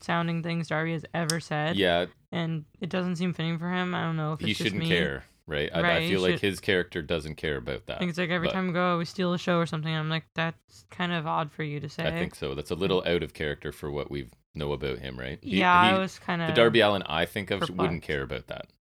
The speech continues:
Speaker 1: Dar-, the Darby Allin I think of just has people's
Speaker 2: He just wants to
Speaker 1: faces
Speaker 2: go,
Speaker 1: on a
Speaker 2: like,
Speaker 1: paper mask.
Speaker 2: take massive risks and do crazy stuff. It's not because he wants to steal the show. It's because that's how he is, right? He's a,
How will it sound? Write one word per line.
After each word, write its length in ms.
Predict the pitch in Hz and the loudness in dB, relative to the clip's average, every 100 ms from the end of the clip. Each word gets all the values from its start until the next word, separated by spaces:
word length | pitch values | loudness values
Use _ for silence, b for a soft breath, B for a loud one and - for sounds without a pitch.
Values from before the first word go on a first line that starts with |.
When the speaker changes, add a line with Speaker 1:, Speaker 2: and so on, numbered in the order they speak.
| _ _ | _ _
Speaker 1:
Dar-, 240 | 170 170 156 | -4 -4 -6
the 80 | 156 | -8
Darby 260 | 175 170 165 | -2 -2 -2
Allin 320 | 165 175 180 | -2 -2 -2
I 40 | |
think 240 | 170 156 160 | -6 -10 -8
of 180 | 156 - | -10 -8
just 300 | 156 - _ _ - | -10 -10 _ _ -10
has 220 | - 156 - | -8 -8 -12
people's 480 | - - 156 151 - _ - | -18 -10 -8 -8 -12 _ -8
Speaker 2:
He 140 | 95 | -4
just 240 | 92 107 95 | -2 -2 2
wants 220 | 92 180 | 2 2
to 40 | |
Speaker 1:
faces 140 | 98 151 | 0 2
Speaker 2:
go, 120 | 170 | 2
Speaker 1:
on 80 | 170 | 4
a 20 | |
Speaker 2:
like, 220 | 165 156 | 2 0
Speaker 1:
paper 100 | - | -2
mask. 380 | 160 160 160 - | -6 -4 -6 -8
Speaker 2:
take 280 | - 95 90 | -2 -2 -2
massive 440 | 85 80 82 85 69 | -2 -2 -2 -6 -2
risks 420 | 80 78 - - | -2 -2 -6 -8
and 120 | 71 | -8
do 140 | 67 76 | -6 -6
crazy 400 | - 76 69 71 | -4 -4 -4 -8
stuff. 440 | - 73 69 - | -8 -6 -6 -8
It's 220 | - - - | -14 -12 -6
not 280 | 71 69 - | -4 -6 -8
because 360 | 80 - 78 | -8 -4 -4
he 80 | 76 | -4
wants 300 | 71 73 - | -6 -6 -8
to 100 | 73 | -14
steal 260 | - 78 73 | -6 -6 -4
the 80 | |
show. 360 | - - 73 110 | -6 -4 -2 -4
It's 100 | - | -6
because 400 | - 73 78 67 | -10 -8 -8 -6
that's 400 | 71 71 - - | -4 -4 -8 -8
how 220 | - 73 | -4 -4
he 80 | 69 | -4
is, 360 | 73 85 71 - | -4 -4 -6 -10
right? 220 | 65 80 | -8 -6
He's 220 | 78 71 | -8 -6
a, 260 | 67 67 | -6 -6